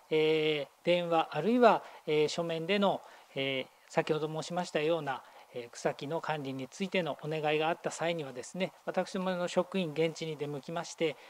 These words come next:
えー、現地を確認した上で、えー、対応の方させていただいております。なお、あの、消防団、それから警備等のパトロールがございます。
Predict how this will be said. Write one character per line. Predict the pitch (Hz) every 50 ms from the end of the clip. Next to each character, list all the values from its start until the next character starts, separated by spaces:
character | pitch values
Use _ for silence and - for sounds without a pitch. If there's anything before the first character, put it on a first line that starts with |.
| - -
え | - 160
ー、 | 156 151 156 160 165
現 | 160
地 | - 160 151
を |
確 | - - 151 - - 170
認 | 170 170 165
し | -
た | - 156 131
上 | 175 190 214 226
で、 | 208 208 180 160 - - - - - -
え | 160 151 147 147 143 139 139 139 135 135 135 131 -
ー、 | - - - - _ -
対 | - 156 156 143
応 | 139 135
の | 135 139
方 | - - 190 175
さ | - - 147
せ | - - 156
て | - - 160
い | 160 160 143
た | - 156 143
だ | - 131
い | 131 127
て | -
お | 131 123
り | 123 135
ま | 143 135
す。 | - - 120 - - - - - - - - - - -
な | 196 202
お、 | 196
あ | 196
の、 | 190 190 196 190 190 190 196 190 190 190
消 | - 220 214
防 | 220 240
団、 | 208 226 226 214 202 180 - - _ _ _ _ _ _ _ _ _
そ | - -
れ | 175 185 175
か | - 180
ら | 180 180 170 170 -
警 | - 220 214
備 | 190 196 190
等 | - 196 190
の | 170 156
パ | - 151 156
ト | - 190
ロ | 190 202
ー | 202
ル | 196 208
が | 185 180
ご | 151 156 160
ざ | 147 156
い | 156
ま | 156 160 135
す。 | - 131 117